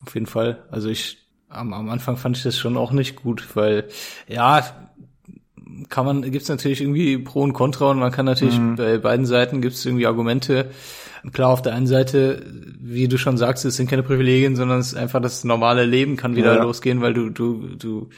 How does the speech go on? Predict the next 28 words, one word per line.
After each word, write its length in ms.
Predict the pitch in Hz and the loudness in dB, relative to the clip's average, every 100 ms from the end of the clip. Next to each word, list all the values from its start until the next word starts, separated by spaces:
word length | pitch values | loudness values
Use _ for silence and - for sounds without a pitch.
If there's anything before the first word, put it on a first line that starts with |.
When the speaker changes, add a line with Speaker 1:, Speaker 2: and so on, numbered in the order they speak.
| - - - - - | -20 -20 -20 -20 -14
Speaker 1:
von 180 | - 113 | -4 0
dir 80 | |
geht 120 | 113 117 | 2 0
ja 60 | |
keine 340 | 123 117 117 113 | 0 0 0 0
Gefahr 300 | 113 - 113 | -2 0 0
mehr 160 | 120 | 2
aus. 240 | 110 113 - | 2 0 -2
Aber 640 | 113 113 113 120 120 - _ _ _ _ _ - - | -2 2 4 4 2 -6 _ _ _ _ _ -18 -14
was 120 | 117 | -10
ich 140 | 113 - | -8 -2
halt, 280 | 120 120 - | 0 0 -2
äh, 420 | 113 113 117 117 - - | -4 -2 0 -2 -6 -12
auf 200 | 127 - | -12 -4
der 100 | 120 | 0
anderen 160 | 131 | 2
Seite 220 | 123 123 | 2 0
fand, 360 | 127 131 135 - | 0 0 -2 -4
äh, 180 | 123 113 | -2 -2
man 300 | 117 117 107 | 0 -2 -2
hat 200 | 131 127 - - - - - | -6 -6 -16 -20 -20 -20 -6
diese 260 | 123 123 120 | -2 0 2
ganzen, 520 | 127 127 135 127 123 | 0 0 0 2 2
äh, 260 | 120 120 | 2 0
Maßnahmen 720 | 117 117 120 120 127 139 131 123 | 0 -2 0 0 0 0 0 -2
hat 160 | - | -2
man 160 | 131 131 | 0 2
ja 260 | 127 127 | 4 2